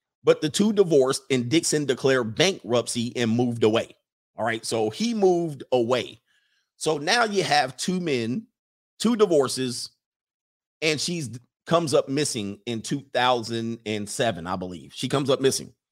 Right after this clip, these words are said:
So obviously these two are the suspects. You got, you got Rob, who married her from the strip club, and you have Giga Chad, who was married to her for two years while they were young, and he didn't want to give her babies. So let's see if we got Giga Chad.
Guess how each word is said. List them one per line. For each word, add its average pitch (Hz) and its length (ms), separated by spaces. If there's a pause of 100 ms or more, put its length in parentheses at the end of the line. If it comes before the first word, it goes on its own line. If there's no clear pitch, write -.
(680)
So 156 260
obviously 170 520
these 135 260
two 135 340
are 120 140
the 110 160
suspects. - 720
You 117 60
got, 104 360 (100)
you 117 220
got 104 300
Rob, 120 460
who 131 120
married 117 340
her 123 140
from 123 160
the 120 60
strip 104 260
club, 87 300 (320)
and 135 100
you 165 100
have 127 260
Giga 165 340
Chad, 101 480 (420)
who 156 180
was 123 180
married 135 340
to 135 120
her 113 140
for 104 120
two 185 220
years 120 320
while 113 120
they 107 120
were 101 120
young, 127 520 (360)
and 123 200
he 135 100
didn't 127 160
want 120 140
to 107 60
give 107 180
her 104 140
babies. 95 320
So 101 80
let's 123 100
see 135 140
if 110 100
we 113 80
got 101 260
Giga 98 220
Chad. 76 300